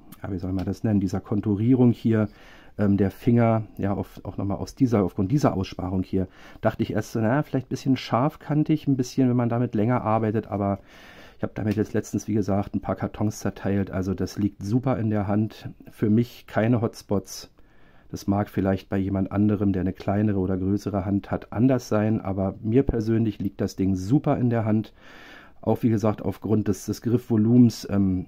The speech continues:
habt ihr ja was in der Hand und, ähm, könnt damit eigentlich, zumindest wenn ihr so Hände wie ich habt, super arbeiten. Rundum ein sehr gelungenes Modell. Preislich,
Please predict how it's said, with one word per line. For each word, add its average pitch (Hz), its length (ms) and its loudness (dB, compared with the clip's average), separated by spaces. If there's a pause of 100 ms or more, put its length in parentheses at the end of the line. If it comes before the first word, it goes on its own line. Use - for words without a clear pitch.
(100)
habt - 300 -10
ihr 101 100 0
ja 98 140 -2
was 101 140 -4
in 95 120 -2
der 92 120 -2
Hand 95 240 0
und, 90 380 -4
ähm, 87 200 -4
könnt 92 260 -6
damit 90 420 -6 (340)
eigentlich, 113 600 -2
zumindest - 460 -10 (260)
wenn 87 140 -6
ihr 82 120 -8
so 87 120 -10
Hände 90 240 -4
wie 87 80 -6
ich - 180 -10
habt, - 280 -10
super 127 300 0
arbeiten. - 380 -6 (2000)
Rundum 151 640 8 (140)
ein 117 200 4
sehr 120 240 6
gelungenes 120 420 4
Modell. 101 320 2
Preislich, 127 680 0